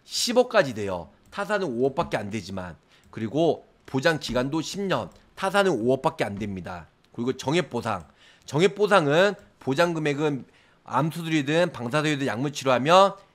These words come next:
이천만 원씩 십 년간 이억까지 주죠. 타사는 오 년까지밖에 안 되기 때문에 일억밖에 안 준다는 거. 보장 기간은 십 년, 나머지는 오 년밖에 안 된다. 총 보험료도 십여 억이고,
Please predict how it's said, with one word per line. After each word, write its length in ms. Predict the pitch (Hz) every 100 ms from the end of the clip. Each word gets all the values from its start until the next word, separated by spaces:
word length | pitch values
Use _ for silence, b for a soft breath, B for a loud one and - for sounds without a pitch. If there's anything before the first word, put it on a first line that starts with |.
| -
이천만 480 | 117 113 175 147 131
원씩 600 | 123 - 185 202 196 -
십 180 | - 226
년간 460 | 233 170 110 95 82
이억까지 380 | 131 175 170 123
주죠. 420 | - 104 98 78 B B B
타사는 340 | - 226 233
오 200 | 175 131
년까지밖에 560 | 175 180 202 185 185 160
안 120 | 120
되기 220 | 143 156
때문에 500 | 147 131 165 202 190 B B
일억밖에 440 | 226 226 208 160
안 140 | 131 110
준다는 340 | 131 117 101
거. 260 | 92 90 80 b b b _
보장 560 | 135 160 175 175 175
기간은 600 | 151 123 127 139 202 208 202 _
십 220 | - -
년, 320 | 214 156 104 87 _
나머지는 640 | - 131 139 117 139 185 - 117
오 80 | 135
년밖에 360 | 143 143 -
안 140 | 110 101
된다. 420 | 104 110 110 - b b -
총 240 | 233 214
보험료도 600 | - 143 165 156 202 214
십여 420 | 180 - 196 220 190
억이고, 580 | 147 110 143 147 -